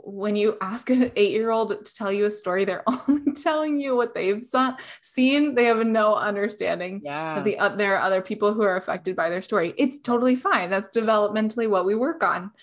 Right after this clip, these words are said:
Speaker 2: Well, it's that
Speaker 1: Perspective.
Speaker 2: thing now that we say, like, "I'm the main character," you know, of the
Speaker 1: Yes.
Speaker 2: story, like,
Speaker 1: Yes.
Speaker 2: type of thing. Yeah.
Speaker 1: So I find it interesting. So, like, in my mind, that signals once again, like, these are children, like,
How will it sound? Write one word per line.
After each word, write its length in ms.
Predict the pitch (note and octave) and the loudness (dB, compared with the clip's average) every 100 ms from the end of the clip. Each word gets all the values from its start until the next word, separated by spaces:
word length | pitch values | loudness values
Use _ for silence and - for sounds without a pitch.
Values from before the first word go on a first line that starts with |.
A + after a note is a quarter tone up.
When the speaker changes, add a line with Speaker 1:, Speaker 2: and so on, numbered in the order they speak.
| - G3 | -8 0
Speaker 2:
Well, 60 | |
it's 160 | C#4+ G#3+ | 2 4
that 140 | G4 | 2
Speaker 1:
Perspective. 340 | A#3+ - B3 A#3 | 0 0 0 -2
Speaker 2:
thing 100 | G#3 | -4
now 280 | F3 F#3 | 0 0
that 180 | F3+ E3 | 2 -2
we 120 | D#3+ D#3+ | -2 -6
say, 280 | - D#3 | -6 -6
like, 280 | D3 C3+ C3+ | -6 -8 -10
"I'm 260 | - D#3 D3+ | -14 -12 -10
the 80 | C#3+ | -10
main 280 | C#3 C3+ C#3 | -12 -12 -12
character," 500 | D3+ C3+ C#3 - C#3 - | -12 -12 -14 -18 -20 -20
you 140 | - C#3 | -14 -12
know, 280 | A#2 C3+ - _ _ _ | -12 -14 -20 _ _ _
of 120 | - D4 | -4 0
the 60 | |
Speaker 1:
Yes. 440 | D4+ D4+ F3+ - C#3 | 2 2 0 -2 -4
Speaker 2:
story, 340 | C#3+ D#3 F3+ _ _ | -6 -10 -12 _ _
like, 140 | B3 E4 | -2 2
Speaker 1:
Yes. 500 | D4 F3+ - - - | 2 0 -4 -10 -12
Speaker 2:
type 120 | E3 | -16
of 40 | - | -12
thing. 320 | F3+ F#3+ F#3+ - | -10 -8 -10 -14
Yeah. 200 | C#3+ - - _ - | -20 -20 -20 _ -6
Speaker 1:
So 160 | D4+ | 2
I 100 | D4 | 2
find 260 | C#4+ D#4 D#4 | 4 0 0
it 120 | B3+ | 2
interesting. 420 | B3 C4 B3+ A#3+ | 2 0 -2 -2
So, 140 | A3+ A#3+ | 0 0
like, 160 | A3+ | 0
in 180 | A3+ A3 | 0 0
my 140 | A3 | 2
mind, 320 | G#3+ G#3+ G#3+ F#3+ | 2 2 2 0
that 160 | F3 | -2
signals 360 | - G3+ G3 F#3 | -2 -2 -2 -2
once 240 | F#3 F#3 | -4 -4
again, 360 | F3+ G3+ F#3 E3 | -4 -2 -2 -2
like, 200 | E3 - | -8 -8
these 240 | - A3+ A3 | -2 2 2
are 140 | G#3+ | 2
children, 640 | G#3+ A#3+ A3 C#3 A2+ G#3+ _ _ _ - | 2 0 0 -4 -8 -14 _ _ _ -2
like, 320 | A3+ A3 | -2 -2